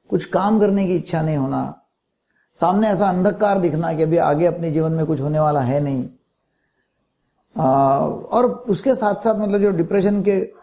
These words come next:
क्लासिक लक्षण है उसके साथ-साथ जो सिम्टम आते हैं वो है खुदकुशी के विचार, कि भाई खुदकुशी करने के विचार बार-बार आते रहते हैं। उसको लगता है कि भाई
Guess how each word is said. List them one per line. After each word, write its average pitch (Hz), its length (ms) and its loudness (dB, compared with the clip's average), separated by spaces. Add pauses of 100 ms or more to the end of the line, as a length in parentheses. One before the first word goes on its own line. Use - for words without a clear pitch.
(180)
क्लासिक 185 360 0
लक्षण 196 340 0
है 190 80 0
उसके 180 260 0
साथ-साथ 160 380 0 (580)
जो 190 220 4
सिम्टम 180 380 0
आते 156 260 0
हैं 123 240 -4 (340)
वो 196 120 4
है 220 100 4
खुदकुशी 190 460 0
के 190 100 2
विचार, 147 460 -2 (540)
कि 180 60 0
भाई 208 100 6
खुदकुशी 240 540 0
करने 185 240 0
के 160 80 -2
विचार 151 280 -2
बार-बार - 320 -4
आते - 200 -8
रहते 127 220 -12
हैं। 123 80 -18 (640)
उसको 226 180 0
लगता 262 220 2
है 262 80 2
कि 254 120 2
भाई 254 220 4